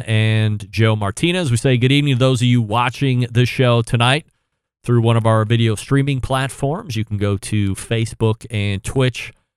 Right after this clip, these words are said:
slash B B Q Central Show to watch. You can also watch via YouTube slash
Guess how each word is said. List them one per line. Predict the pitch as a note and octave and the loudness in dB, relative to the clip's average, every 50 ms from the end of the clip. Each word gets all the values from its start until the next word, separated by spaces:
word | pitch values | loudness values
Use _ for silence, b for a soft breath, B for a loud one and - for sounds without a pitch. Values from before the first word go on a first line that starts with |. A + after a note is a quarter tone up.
| _ _ _ _ - | _ _ _ _ -14
slash | - - A2+ A2 A2+ A#2+ C3+ C#3 C3 - - A#2+ A2+ | -8 -8 -4 -2 0 0 0 0 -2 -4 -6 -6 0
B | - A#2+ A#2 | 0 0 0
B | A#2+ A2+ | 0 -2
Q | - - A2 G#2+ | -2 -2 -2 -2
Central | - - B2+ B2 - B2+ A2+ | 0 0 -2 -2 0 -2 -4
Show | - - C3 B2 A#2 A#2 | 0 0 2 2 2 2
to | A2+ A2 | 0 -2
watch. | G#2 G2 G2+ A2+ B2+ D3+ F3 - - - | -2 -2 -2 0 0 0 -2 -2 -4 -4
You | G#2+ G#2 | -4 -4
can | - A#2+ G#2+ | -2 -2 0
also | G#2+ G#2+ G#2+ - - A2+ G#2+ G#2 G2+ | 0 0 -2 -2 0 0 2 2 0
watch | G2 F#2+ F#2 F#2+ G#2 A2 A2 - - - - G#2+ G#2 | -2 -4 -4 -2 -2 -2 -2 -4 -6 -12 -16 -10 -4
via | A2 A2+ G#2+ G2+ G2 F#2+ | -4 -2 -2 -2 -4 -2
YouTube | G2 A#2 D#3 D#3+ - - D3+ D3 C#3 C3+ C3+ B2 A#2+ - | 2 2 2 2 0 0 2 2 2 2 0 0 -4 -8
slash | - - B2 A#2 A#2 A#2+ A#2+ A#2+ A#2 - - | -8 -4 -2 2 2 4 4 2 0 -2 -6